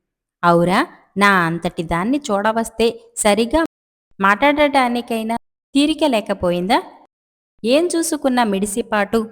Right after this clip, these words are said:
నాకున్న కంటే ఎక్కువైన బట్టలున్నాయా, ఎన్నికైనా నగలున్నాయా? అయినా పేదవాళ్లకు మర్యాదలేం తెలుస్తాయి?"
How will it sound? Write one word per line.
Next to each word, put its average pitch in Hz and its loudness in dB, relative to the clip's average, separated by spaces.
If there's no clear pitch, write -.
నాకున్న 220 0
కంటే 277 0
ఎక్కువైన 226 -2
బట్టలున్నాయా, 196 -4
ఎన్నికైనా 220 0
నగలున్నాయా? 196 -4
అయినా 285 -2
పేదవాళ్లకు 254 -2
మర్యాదలేం 226 -4
తెలుస్తాయి?" 208 -4